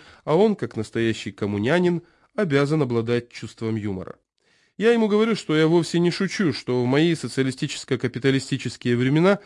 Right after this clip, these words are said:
кофе делался из кофейных зёрен. Он думает, что и эта шутка, и хохочет опять.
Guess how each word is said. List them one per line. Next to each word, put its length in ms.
кофе 360
делался 520
из 180
кофейных 540
зёрен. 560
Он 240
думает, 360
что 220
и 80
эта 260
шутка, 460
и 100
хохочет 580
опять. 440